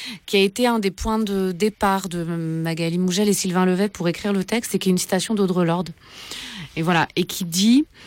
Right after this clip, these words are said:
euh, « Raconte-leur qu'on n'est jamais une personne à part entière si on reste silencieuse, parce qu'il y a toujours cette petite chose en nous qui veut prendre la parole.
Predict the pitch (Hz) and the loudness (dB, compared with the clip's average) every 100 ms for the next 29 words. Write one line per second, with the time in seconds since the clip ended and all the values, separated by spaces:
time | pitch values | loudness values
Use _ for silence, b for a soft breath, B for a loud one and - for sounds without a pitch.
0 | B B B _ 170 165 156 160 156 151 | B B B _ -2 0 0 0 0 0
1 | 147 185 196 226 - 196 190 170 165 165 | 2 0 4 2 4 4 2 0 2 4
2 | 202 202 190 185 - 202 185 165 180 175 | 4 4 2 0 -2 -2 -2 0 0 0
3 | 175 - 185 196 - 165 160 196 - 156 | -2 -2 0 0 0 0 2 0 -2 -4
4 | - 190 175 - - 185 220 185 156 B | 2 2 2 0 -2 0 0 -2 -6 B
5 | B B - 175 - 185 180 175 220 214 | B B -4 -4 0 2 2 2 -2 -2
6 | 220 180 - 214 - 190 - 214 196 175 | -2 -4 -2 -4 -4 -4 -2 0 2 4
7 | 180 208 262 - 160 160 202 202 180 160 | 4 2 0 -6 -6 -2 2 2 2 0
8 | - 165 151 143 | 0 0 0 -2